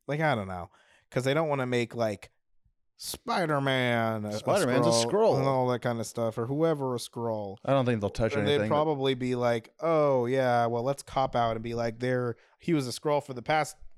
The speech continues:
Speaker 1: year, and he's
Speaker 2: Yeah.
Speaker 1: been held captive."
Speaker 2: I don't know. I don't think they'll touch anything that Sony has its
Speaker 1: Well, yeah,
Speaker 2: claws
Speaker 1: and that
Speaker 2: in.
Speaker 1: was just me,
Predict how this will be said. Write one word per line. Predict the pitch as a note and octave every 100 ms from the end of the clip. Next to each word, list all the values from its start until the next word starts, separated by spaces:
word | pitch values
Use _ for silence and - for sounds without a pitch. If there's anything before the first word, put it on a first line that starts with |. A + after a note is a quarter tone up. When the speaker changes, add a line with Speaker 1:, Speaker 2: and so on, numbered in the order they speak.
| G#2+
Speaker 1:
year, | A#2+ C3+ B2 G#2 F2 E2+ - - - - -
and | C3
he's | C3 B2
Speaker 2:
Yeah. |
Speaker 1:
been | B2+ C3 B2+
held | G#2 C3+ C#3
captive." | - B2+ G#2 - - - - - -
Speaker 2:
I | C3+
don't | B2+
know. | D3+
I |
don't | F#3+ C3
think | A#2
they'll | G#2
touch | G2 - A2+ G#2+
anything | G2+ G2 G#2
that | G2 -
Sony | - G2 F2
has | F#2 -
its | E3
Speaker 1:
Well, | E3+
yeah, | D#3
Speaker 2:
claws | D#3
Speaker 1:
and | E3+
that | F#3+
Speaker 2:
in. |
Speaker 1:
was | F3+ -
just | C#3 -
me, | B2 A#2 A2